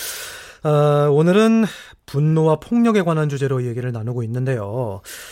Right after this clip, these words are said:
이달 초 서울 강남의 한복판에서 아주 끔찍한 사건이 발생했죠. 대로변에서 이십 대 남성이 무차별적으로 여성을 폭행하는 일이 있었고,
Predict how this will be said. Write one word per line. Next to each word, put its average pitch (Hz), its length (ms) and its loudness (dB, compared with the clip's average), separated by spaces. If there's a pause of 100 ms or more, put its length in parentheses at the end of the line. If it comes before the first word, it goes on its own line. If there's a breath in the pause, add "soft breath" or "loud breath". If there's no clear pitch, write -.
(460 loud breath)
이달 175 300 4
초 185 440 2 (240)
서울 180 320 4
강남의 160 420 0
한복판에서 151 600 -2
아주 135 180 -4
끔찍한 233 480 -2
사건이 127 320 -4
발생했죠. 104 680 -4 (540 loud breath)
대로변에서 139 560 6
이십 131 220 0
대 143 100 2
남성이 131 460 0
무차별적으로 143 720 0
여성을 135 320 0
폭행하는 151 560 0
일이 123 180 -4
있었고, 175 920 0